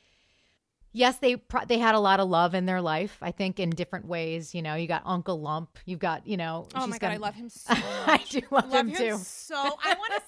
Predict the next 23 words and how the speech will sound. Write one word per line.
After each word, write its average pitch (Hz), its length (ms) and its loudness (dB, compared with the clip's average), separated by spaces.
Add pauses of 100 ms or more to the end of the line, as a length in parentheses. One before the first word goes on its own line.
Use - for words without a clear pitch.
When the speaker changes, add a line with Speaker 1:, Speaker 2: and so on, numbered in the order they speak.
Speaker 2:
see 339 160 -8
Speaker 1:
<laughs> - 20 -18
Speaker 2:
more 311 340 -2 (120)
Lump. 240 440 -6 (540)
Give 359 220 0 (160)
me 392 320 -4
Speaker 1:
More 453 640 12
Speaker 2:
Lump. 254 280 0
Speaker 1:
Lump. 415 400 8
Speaker 2:
<laughs> - 360 -8 (260)
Speaker 1:
We 427 360 4
want 403 440 12
Lump. 359 420 6 (440)
We 349 40 2 (340)
want 392 360 10 (120)
Lump. 381 280 8 (760)
I, 277 160 6
Speaker 2:
Oh 240 180 4
Speaker 1:
I 453 60 4
Speaker 2:
my 269 60 8
Speaker 1:
totally 330 420 4
Speaker 2:
God. 269 120 4
Speaker 1:
agree. 214 320 0